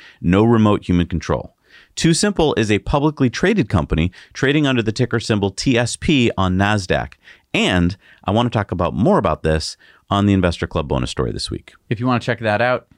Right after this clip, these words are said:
Speaker 2: head over and support us over on Patreon, 'cause I think I figured out what the oscillation was about, and I'll explain my theory on the Investor Club bonus story.
Speaker 1: Ooh.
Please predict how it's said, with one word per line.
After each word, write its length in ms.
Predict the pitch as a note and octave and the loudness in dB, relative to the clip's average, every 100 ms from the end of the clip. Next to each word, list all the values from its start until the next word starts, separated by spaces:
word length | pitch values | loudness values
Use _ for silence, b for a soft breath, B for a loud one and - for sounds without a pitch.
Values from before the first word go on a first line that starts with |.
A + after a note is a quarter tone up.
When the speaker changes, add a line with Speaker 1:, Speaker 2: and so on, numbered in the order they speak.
| _ | _
Speaker 2:
head 140 | C#3+ | 0
over 200 | C#3+ A#2+ | 0 0
and 120 | G#2+ G2+ | -4 -6
support 320 | G#2+ A#2 G#2 | -4 -2 -2
us 140 | G2 - | -4 -6
over 240 | F#2+ - | -6 -6
on 200 | F2 E2+ | -8 -6
Patreon, 600 | - B2 - G2+ F2+ F2+ | -2 -4 -2 -4 -4 -6
'cause 120 | A2 | -6
I 40 | G#2+ | -2
think 180 | F#3 E3 | -4 -4
I 40 | |
figured 400 | - A2 G#2+ G2 | -4 0 0 2
out 220 | F#2+ F#2 | 0 -2
what 120 | F2 | -4
the 100 | F#2 | -2
oscillation 520 | F2 F2 - E2+ - F2+ | -2 -2 -4 -6 -6 -10
was 100 | E2 | -8
about, 260 | E2 E2 | -8 -8
and 80 | E2+ | -8
I'll 60 | F#2+ | -10
explain 380 | - - D3+ C#3+ | -6 -2 2 2
my 140 | G#2+ | 0
theory 440 | - C#3+ A#2 F#2 | 0 0 2 2
on 100 | E2 | 0
the 60 | D#2+ | -2
Investor 320 | D#2 D#2 - | -4 -6 -10
Club 220 | - E2+ D2+ | -8 -6 -6
bonus 220 | C#2+ - | -8 -8
story. 200 | - - - - | -8 -8 -8 0
Speaker 1:
Ooh. 220 | A#2 - | 4 4